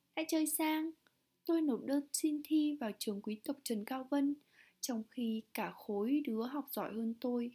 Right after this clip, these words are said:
không dám bén mảng đến cổng trường nổi tiếng đó. Quái lạ hơn nữa là tôi trèo cao mà không bị té nặng. Cái tin tôi đậu vào trường Trần Cao Vân khiến những ai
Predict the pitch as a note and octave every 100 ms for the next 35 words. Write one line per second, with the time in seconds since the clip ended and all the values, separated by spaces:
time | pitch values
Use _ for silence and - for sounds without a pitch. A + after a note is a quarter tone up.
0 | - A3+ G3+ G3 F#3+ G3+ G#3+ C#4 C4 -
1 | G3+ - B3 G#3+ - G3 F#3 F#3 - G3+
2 | G#3+ G3+ G#3 D4+ - _ _ _ - _
3 | _ F#3+ A3 C4 A3+ A#3+ A#3 B3+ C#4 D#4+
4 | E4+ _ A3+ F#3+ - A#3 - G3 - C4
5 | C4 C4 - G#3+ - D#4+ E4+ D4 - A#3+
6 | B3 D#4+ E4 _ - _ _ _ _ C4+
7 | B3+ D4+ C#4+ C#4+ C#4+ D#4+ D#4 D4+ A3+ G3+
8 | - G#3 G3+ G3+ G3+ C#4 C4+ D4 C#4 C#4+
9 | - - _ - G3+ A3+ - C4